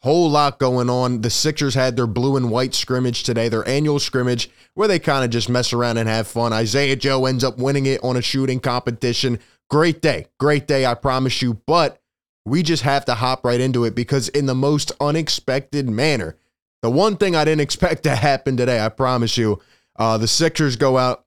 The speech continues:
and make another signing. So according to Rich Hoffman, the Sixers have signed guard Mac McClung to an Exhibit ten deal. It is expected that he will play for the Delaware Blue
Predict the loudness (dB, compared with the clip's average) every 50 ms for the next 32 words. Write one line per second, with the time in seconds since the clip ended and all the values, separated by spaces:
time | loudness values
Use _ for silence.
0 | _ _ -2 0 0 2 2 2 2 2 2 0 -4 -6 -4 -2 0 0 2 2
1 | 2 2 2 2 2 2 2 0 0 -2 -4 -4 -2 -2 0 0 0 0 0 0
2 | 0 0 0 0 0 2 2 0 0 0 0 0 2 2 2 0 0 -2 -4 -6
3 | _ _ _ _ _ -4 0 2 2 2 2 2 2 2 2 0 -2 0 2 2
4 | 2 2 2 0 -2 -2 0 0 0 -2 -6 _ _ _ _ _ _ _ _ -4
5 | -2 -2 0 2 0 0 0 0 0 0 0 0 0 0 0 0 0 0 0 0
6 | 0 0 0 0 -2 -2 -4 -6 _ 0 2 2 4 2 2 0 -2 -2 0 0
7 | -2 -2 -2 -4 -4 -4 -4 -4 -4 -2 0 2 2 2 0 -2 -4 -8 _ _
8 | _ _ _ _ _ -4 0 0 2 2 2 0 -2 -2 0 0 0 0 0 -2
9 | -4 -4 -6 -2 0 0 2 2 2 0 -2 -2 -4 -8 -10 -6 -2 0 0 2
10 | 2 2 2 0 0 0 0 0 0 -2 -4 -4 -4 -4 -2 -2 -2 -2 -2 -2
11 | -2 -2 0 -2 -4 -10 _ _ _ _ _ _ -2 0 2 2 2 2 0 2
12 | 2 2 2 0 0 0 0 0 0 0 0 -2 -2 0 0 -2 0 0 0 0
13 | 2 2 0 2 2 2 0 0 -2 -2 -2 0 0 2 2 0 -2 -4